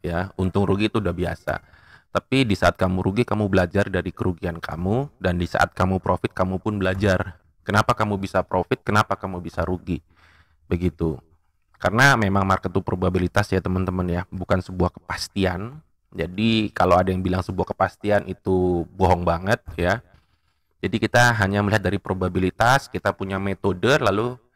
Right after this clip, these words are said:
kita backtest, kita uji, teman-teman, berapa sih probabilitasnya. Kalau menurut saya bisa enam puluh, tujuh puluh persen itu sudah bagus banget. Eh, ap-, eh, saya belum menemukan di mana metode itu sampai seratus persen itu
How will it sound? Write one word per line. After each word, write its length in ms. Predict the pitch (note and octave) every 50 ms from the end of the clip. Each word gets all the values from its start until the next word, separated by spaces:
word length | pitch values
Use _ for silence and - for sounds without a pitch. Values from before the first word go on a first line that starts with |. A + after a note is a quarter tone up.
| _ _ _ _ _ _
kita 240 | - - - A2+ G#2
backtest, 800 | G2+ F#2 G2 G2 - _ - C3 C#3 C#3 - - - - _ _
kita 800 | G2 F#2+ - _ F#2+ F#2 F#2+ F#2+ F#2+ F#2+ F#2 F#2 F#2 F#2+ F#2+ G2 F#2+ _ _ _ _ _ _ _ _
uji, 560 | A2 G#2+ G2 F2+ F2 G2 G2+ G#2+ C3 D3+ D3+ C#3 - _ _ _
teman-teman, 560 | - F#2+ F#2+ F#2+ F2+ F#2 F#2+ G#2+ A#2 C#3 D3 D3 _ _ _ _ _ _
berapa 240 | - F#2+ A#2 - C3+ B2+
sih 80 | - D#3
probabilitasnya. 880 | - - A2 G#2 G2+ F#2+ G2 G2 F#2+ - G2 F#2 - _ G2+ A2 A#2 - _ _ _ _ _ _ _ _ _ _ -
Kalau 160 | G2 G2+ G2+ F#2+
menurut 240 | G2 G2 F#2 G2 F#2+
saya 160 | - G#2 G#2+
bisa 640 | A#2+ A#2 G2+ F#2+ - - F#2 F2+ F2+ F2 E2 E2 D2 - -
enam 240 | - G#2 A2 A2+ A#2
puluh, 240 | - C3 C3 B2+ B2+ A#2
tujuh 160 | G#2+ F#2+ G#2
puluh 160 | G2 - A#2
persen 320 | A2+ - - - B2 A#2 -
itu 160 | - _ F2+
sudah 80 | F2+ F2
bagus 400 | F2+ F#2 F2+ E2+ G2 F#2 - F#2
banget. 320 | F2+ F2 F2 F#2 G#2+ A#2+ - _ _ _ _ _ _ _ _ _ -
Eh, 180 | F2 F2 E2+ - -
ap-, 160 | - - _ _ _ _ _ _ - F2
eh, 160 | F2 F2+ -
saya 160 | - A2+ A2
belum 240 | G#2+ G#2+ G2+ G2+ G2
menemukan 640 | F#2+ F#2+ F#2+ F2+ - - A#2+ A#2 A#2 A#2 G#2+ - _ _
di 80 | G#2 G2
mana 320 | F2+ F2+ F#2 G2 A#2 A2+
metode 400 | G#2+ G2 F#2 - G2 F#2+ G2 F#2+
itu 80 | - -
sampai 400 | - - F#2 E2+ E2+ - F#2 F#2+
seratus 320 | - - F#2+ - - F#2
persen 400 | _ - - - _ F#2 F#2 F#2+
itu 320 | F#2 - - A2+ A2+ A#2